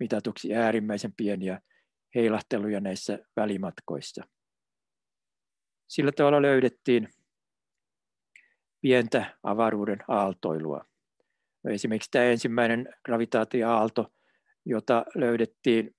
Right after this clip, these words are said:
se aalto on aika juhlava nimi tämmöiselle. Jos me mitattaisiin auringon ja lähimmän tähden Alfa Centaurin välimatkaa, niin tämä välimatka olisi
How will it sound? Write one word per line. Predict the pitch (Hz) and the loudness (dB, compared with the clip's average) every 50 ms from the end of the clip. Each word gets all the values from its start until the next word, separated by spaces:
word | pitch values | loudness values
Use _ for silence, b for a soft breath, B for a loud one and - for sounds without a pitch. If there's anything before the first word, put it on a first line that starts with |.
| _ _ | _ _
se | - - - 120 | -10 -6 -4 -2
aalto | 117 117 110 117 - - 113 | 0 0 -2 0 0 0 0
on | 110 113 | 0 0
aika | 113 113 - 120 | 0 0 0 0
juhlava | 113 117 113 117 113 107 113 110 104 - _ _ _ _ _ _ _ _ _ _ _ _ _ _ - | 0 0 2 2 2 2 2 0 0 -2 _ _ _ _ _ _ _ _ _ _ _ _ _ _ -6
nimi | 147 123 127 131 127 120 | -4 -2 0 0 0 0
tämmöiselle. | - - 127 127 127 117 120 - - 120 117 117 113 110 - _ _ _ _ _ _ _ _ _ _ _ _ _ _ _ _ _ _ _ _ _ _ _ _ _ - | 2 2 2 2 2 0 -2 0 2 2 2 2 2 0 -2 _ _ _ _ _ _ _ _ _ _ _ _ _ _ _ _ _ _ _ _ _ _ _ _ _ -6
Jos | 120 107 - - | -6 -6 -4 -6
me | 123 | -6
mitattaisiin | 110 127 120 139 120 - _ - 127 113 113 110 107 - - - _ _ | -4 -2 0 0 -2 -2 _ -2 0 0 0 0 -2 -6 -12 -18 _ _
auringon | - 143 131 135 135 123 120 117 123 110 107 113 113 | 0 2 2 4 4 2 0 0 -2 -2 -4 -2 0
ja | 110 113 117 - - _ _ _ _ _ - | 0 0 0 0 -4 _ _ _ _ _ -6
lähimmän | 143 127 117 131 120 113 110 104 | -2 0 0 0 0 0 -2 -2
tähden | - 120 117 120 110 104 110 | 0 0 0 2 0 0 0
Alfa | 117 117 - - - - - | -2 -2 -2 -4 -6 -4 -2
Centaurin | 127 123 117 - 127 113 113 107 107 | -2 0 0 0 0 0 0 0 0
välimatkaa, | 113 117 117 110 101 98 95 - - - - 107 95 95 95 - _ _ _ _ _ _ _ _ _ - | 0 0 0 0 -2 -4 -6 -8 -12 -10 -8 -6 -6 -6 -6 -10 _ _ _ _ _ _ _ _ _ -8
niin | 120 117 113 113 | -6 -4 -4 -2
tämä | - 127 123 123 | 0 0 2 4
välimatka | 127 135 139 131 117 110 107 101 - - - 117 95 - - - | 4 4 4 4 2 0 -2 -4 -6 -4 -4 -4 -4 -4 -6 -6
olisi | 131 113 113 107 101 - - - | -6 -4 -4 -4 -6 -8 -12 -18